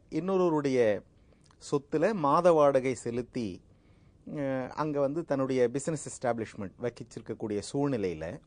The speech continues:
அஹ், லேண்ட்லார்ட்னு சொல்றோம் இல்லையா? லேண்ட்லார்ட் அல்லது லேண்ட்லேடி, அந்த வீட்டு உரிமையாளர், ஆண் அல்லது பெண்,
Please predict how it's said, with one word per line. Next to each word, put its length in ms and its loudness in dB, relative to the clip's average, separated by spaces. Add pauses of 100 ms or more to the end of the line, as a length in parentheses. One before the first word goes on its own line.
(1400)
அஹ், 440 2 (260)
லேண்ட்லார்ட்னு 920 8
சொல்றோம் 240 0
இல்லையா? 320 2
லேண்ட்லார்ட் 540 4
அல்லது 260 4
லேண்ட்லேடி, 540 0 (360)
அந்த 380 0
வீட்டு 400 -2
உரிமையாளர், 640 4 (320)
ஆண் 300 4
அல்லது 280 0
பெண், 260 -2